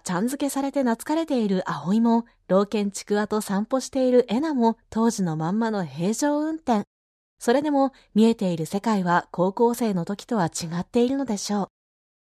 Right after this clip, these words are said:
各々が自身や周りのことを少しずつ考えてきた結果、今の自身に至っている。なでしこの社会人だから何でもできるわけじゃないにもつながっていく。ゆるキャンという作品全体に通じるテーマのようなものが感じられました。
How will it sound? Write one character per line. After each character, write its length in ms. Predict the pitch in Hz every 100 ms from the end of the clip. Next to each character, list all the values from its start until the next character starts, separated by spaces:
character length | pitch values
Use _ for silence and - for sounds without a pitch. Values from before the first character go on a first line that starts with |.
| _
各 120 | - 220
々 320 | 240 240 208
が 160 | 190
自 120 | 180 214
身 280 | - 269
や 100 | 240
周 260 | 185 180 214
り 60 | 262
の 120 | 262
こ 100 | 262
と 160 | 262
を 120 | 220 151
少 260 | - 208
し 80 | 208
ず 120 | - 269
つ 120 | 262
考 100 | 202 214
え 120 | 247 254
て 100 | 226
き 60 |
た 140 | - 170
結 200 | 175 -
果、 180 | 202 208 - -
今 220 | 208 220 208
の 140 | 160
自 80 | 170
身 240 | - 269
に 180 | 220 156
至 180 | 147 190
っ 60 | -
て 140 | 196
い 140 | 156
る。 120 | 151 160 _ _ _ _ _ _ -
な 80 | 190
で 100 | 226
し 100 | 233
こ 120 | 233
の 200 | 202 190 - - -
社 200 | - 190
会 220 | 269 302
人 200 | 285 262
だ 100 | 262
か 120 | 254
ら 100 | 202
何 220 | 165 190 262
で 100 | 220
も 100 | 170
で 100 | 165
き 140 | 269
る 80 | 247
わ 100 | 240
け 120 | 269
じ 80 | 196
ゃ 60 |
な 140 | 170 196
い 120 | -
に 140 | - 269
も 140 | 269
つ 160 | - 170
な 100 | 151
が 80 | 165
っ 60 |
て 160 | - 175
い 80 | 165
く。 180 | - - _ _ _ _ _ _ _ _ -
ゆ 100 | 196
る 100 | 233
キ 80 |
ャ 60 | 233
ン 60 | 233
と 80 | 226
い 100 | 226 233
う 60 |
作 260 | 233 190 -
品 240 | - 262
全 220 | 262 269
体 160 | 277 294
に 160 | 294 285
通 220 | 269 269
じ 100 | 269
る 100 | 277
テ 180 | - 302
ー 40 |
マ 120 | 320
の 100 | 247
よ 140 | 190 233
う 40 |
な 80 | 214
も 140 | 170
の 100 | 180
が 160 | 180 -
感 180 | - 160
じ 120 | 160
ら 100 | 170
れ 100 | 185
ま 100 | 196
し 80 | -
た。 160 | 185